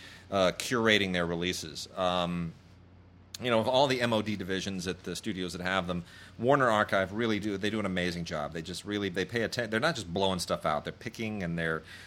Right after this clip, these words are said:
you know, they're combining things and creating themes and finding, you know, commonality between them and, and really giving it historical relevance. This is a movie I had completely forgotten even existed.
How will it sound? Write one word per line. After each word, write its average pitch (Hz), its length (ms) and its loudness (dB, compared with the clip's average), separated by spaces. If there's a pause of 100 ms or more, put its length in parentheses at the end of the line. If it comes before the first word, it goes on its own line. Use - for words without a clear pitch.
(140)
you 113 160 -4
know, 90 80 -2
they're 82 140 -6
combining 95 520 0
things 92 380 -4
and 90 100 -8
creating 87 380 -2
themes 110 720 -4
and 85 240 -4
finding, 92 680 -2
you 87 120 -6
know, 80 220 -6
commonality 95 680 -2
between 95 380 -6
them 92 180 -2
and, 82 200 -4
and 85 220 -4
really 113 480 -4 (160)
giving 95 260 0
it 87 120 -2
historical 92 520 0
relevance. 90 500 0 (520)
This 131 680 0 (240)
is 139 140 -2
a 147 40 0
movie 143 240 2
I 123 80 4
had 127 140 2
completely 131 400 0
forgotten 107 400 4
even 98 200 -2
existed. 90 460 -4